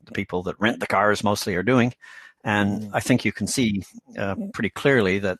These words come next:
Speaker 1: it's gonna be a while before people find their feet and maybe recover financial losses in some cases before they get too gung-ho about doing new and exciting things. But, um, uh, barring that, uh, that barrier, I would suggest, um, the industry should be ready to go pretty quickly.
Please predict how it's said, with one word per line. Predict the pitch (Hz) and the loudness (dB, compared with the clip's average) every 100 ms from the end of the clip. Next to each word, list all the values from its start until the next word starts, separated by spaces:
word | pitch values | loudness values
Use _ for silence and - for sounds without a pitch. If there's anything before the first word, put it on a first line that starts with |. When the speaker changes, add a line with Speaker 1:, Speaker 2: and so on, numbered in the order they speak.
| - | -6
Speaker 1:
it's | 104 - | -8 -8
gonna | - 110 98 | -6 -4 -2
be | 98 104 | -2 -2
a | |
while | 101 110 101 101 | 4 4 4 2
before | 101 101 | -2 -6
people | - 107 98 | -6 -8 -6
find | - 95 92 | -4 -2 -4
their | |
feet | 90 98 98 - | -6 -8 -8 -6
and | 90 87 - - - - - | -6 -6 -10 -20 -20 -14 -4
maybe | 101 95 | -2 -2
recover | 92 - 101 92 | -6 -2 -2 0
financial | 98 95 98 - 95 | -2 0 -2 -2 2
losses | 131 - 92 | 2 0 -6
in | 85 | -6
some | - 82 | -6 -6
cases | 82 80 131 - - _ - _ _ | -6 -6 -6 -10 -12 _ -20 _ _
before | 107 - 101 | -8 -4 -4
they | 92 | -2
get | 90 - | -6 -6
too | 104 | -8
gung-ho | 92 87 85 92 87 | -4 -4 -2 -4 -4
about | 85 80 - 110 | -4 -8 -10 -10
doing | 98 85 | -6 -4
new | 87 92 | -4 -4
and | 85 | -4
exciting | 104 87 80 82 | -2 -2 -4 -4
things. | - 98 110 - _ - - _ | 0 2 0 -4 _ -20 -20 _
But, | 107 101 - | 0 0 0
um, | 101 92 92 92 - | 2 4 2 0 -4
uh, | 87 90 | -4 -4
barring | 104 107 123 117 104 | -4 2 4 4 4
that, | 98 90 - - | 2 -2 -4 -2
uh, | 92 92 87 85 62 78 87 | 0 0 -2 -4 -6 -10 -4
that | 113 156 107 | -2 0 0
barrier, | 90 87 156 143 - | 2 2 2 0 -6
I | - 98 | -6 -4
would | 92 90 | -4 -8
suggest, | 92 90 101 - - - | -8 -2 0 0 -6 -4
um, | 98 90 92 95 | -2 -2 -2 -4
the | 98 | -4
industry | 98 95 - 87 | -4 -6 -10 -10
should | 90 | -10
be | 87 | -10
ready | 87 82 | -8 -10
to | - | -10
go | 80 | -10
pretty | - 76 | -10 -14
quickly. | - - - | -16 -18 -18